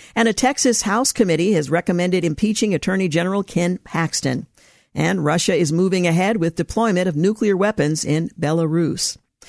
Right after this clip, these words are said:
Well, on this day in history, sixteen forty-seven, Alice Young is hanged in Hartford, Connecticut, in the first recorded execution of a witch in American colonies. Eighteen sixty-eight, the impeachment trial of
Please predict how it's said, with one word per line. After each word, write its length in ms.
Well, 100
on 140
this 200
day 280
in 80
history, 500
sixteen 880
forty-seven, 960
Alice 380
Young 320
is 160
hanged 400
in 80
Hartford, 480
Connecticut, 500
in 120
the 60
first 400
recorded 380
execution 720
of 140
a 40
witch 460
in 140
American 460
colonies. 640
Eighteen 360
sixty-eight, 640
the 100
impeachment 580
trial 400
of 140